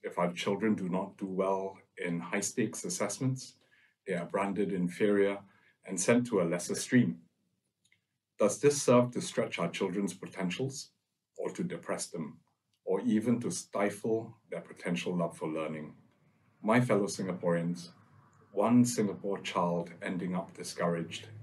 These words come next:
is one child too many. We've heard that various educational reforms are underway.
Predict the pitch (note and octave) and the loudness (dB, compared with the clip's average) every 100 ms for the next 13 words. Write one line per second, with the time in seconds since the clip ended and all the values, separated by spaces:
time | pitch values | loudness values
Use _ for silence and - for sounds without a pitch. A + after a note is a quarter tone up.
0 | - G2 F2 F2+ F#2 F2 F2 D#2+ E2 D#2+ | -14 -10 -8 -4 -4 -4 -4 -2 -4 -6
1 | - - - - F2 D2+ - - - - | -14 -20 -10 -2 -2 -2 -6 -14 -18 -20
2 | - - - - - - - - - - | -20 -18 -18 -20 -20 -20 -20 -20 -16 -14
3 | - A#2 G#2+ - C3 B2+ F2+ F2+ G2 G2+ | -6 -4 -2 2 4 4 0 2 2 2
4 | - F2+ E2 F#2 F2 - F2 D#2+ - F2+ | 2 -2 -2 -2 -2 -2 -2 -2 0 0
5 | E2+ E2 E2 E2 D#2 D2+ - | 0 -2 -4 -4 -4 -6 -10